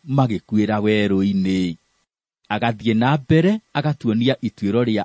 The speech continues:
araika arĩa maremeire Ngai, na ũrĩa maharũrũkirio na magĩikio marima ma nduma, makĩohwo kũu na makĩrangĩrithio kuo. Rĩu Judas arathiĩ na mbere,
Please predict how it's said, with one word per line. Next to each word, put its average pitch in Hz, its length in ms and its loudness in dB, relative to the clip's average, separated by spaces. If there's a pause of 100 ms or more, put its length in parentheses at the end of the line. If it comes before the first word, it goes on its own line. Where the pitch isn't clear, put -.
araika 120 680 -4
arĩa 107 220 -2
maremeire 113 800 -2
Ngai, 113 600 -2 (560)
na 131 240 0
ũrĩa 143 240 4
maharũrũkirio 202 1200 0
na 175 160 0
magĩikio 147 560 0
marima 226 460 0
ma 214 260 -2
nduma, 117 640 -2 (680)
makĩohwo 147 680 2 (120)
kũu 185 420 4 (500)
na 156 180 2
makĩrangĩrithio 113 1120 0 (100)
kuo. 98 500 0 (580)
Rĩu 123 220 4 (100)
Judas 139 600 0 (240)
arathiĩ 120 500 -4
na 131 200 0
mbere, 151 420 0